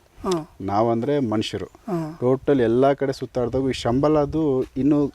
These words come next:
Speaker 2: ಯಾರಿಗೂ ಕಣ್ಣಿಗೆ ಕಾಣಿಸಿಲ್ಲ. ಇದ್ರದ್ದು
Speaker 1: ಕಾಣಿಸಲ್ಲ,
Speaker 2: ರಹಸ್ಯ ಯಾಕೆ
Speaker 1: ಯಾಕಂದ್ರೆ
Speaker 2: ಅಂತ?
Speaker 1: ವ-, ಎಲ್ರೂ ಸೆಲ್ಫಿಶ್ ಆಗಿದ್ದಾರೆ, ಗ್ರೀಡಿ ಆಗಿದೆ, ಅರಿಸ್ಟೆಡ್ ವರ್ಗಸ್ ಇದೆ ಅವ್ರಿಗೆ. So ಆ ಥರ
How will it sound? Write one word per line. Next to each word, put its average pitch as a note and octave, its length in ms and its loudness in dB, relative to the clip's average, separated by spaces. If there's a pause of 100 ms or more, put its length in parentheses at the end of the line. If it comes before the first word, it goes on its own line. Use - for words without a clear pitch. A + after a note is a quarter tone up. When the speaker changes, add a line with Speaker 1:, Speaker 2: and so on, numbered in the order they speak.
Speaker 2:
ಯಾರಿಗೂ A#2 300 0
ಕಣ್ಣಿಗೆ A#2 360 -2
ಕಾಣಿಸಿಲ್ಲ. G#2+ 380 -4
ಇದ್ರದ್ದು G#2+ 220 2
Speaker 1:
ಕಾಣಿಸಲ್ಲ, B3+ 380 2
Speaker 2:
ರಹಸ್ಯ - 160 0
ಯಾಕೆ - 140 0
Speaker 1:
ಯಾಕಂದ್ರೆ A#3+ 420 2
Speaker 2:
ಅಂತ? - 640 -6
Speaker 1:
ವ-, F3 340 0
ಎಲ್ರೂ G3 1200 2
ಸೆಲ್ಫಿಶ್ A#3 520 -2
ಆಗಿದ್ದಾರೆ, D#3+ 560 -4 (500)
ಗ್ರೀಡಿ G#3 260 4
ಆಗಿದೆ, E3 280 2
ಅರಿಸ್ಟೆಡ್ F3+ 500 0
ವರ್ಗಸ್ F#3 440 -2
ಇದೆ E3+ 140 -4
ಅವ್ರಿಗೆ. D#3+ 640 -4 (640)
So G3 100 2
ಆ F3 220 4
ಥರ A3 200 2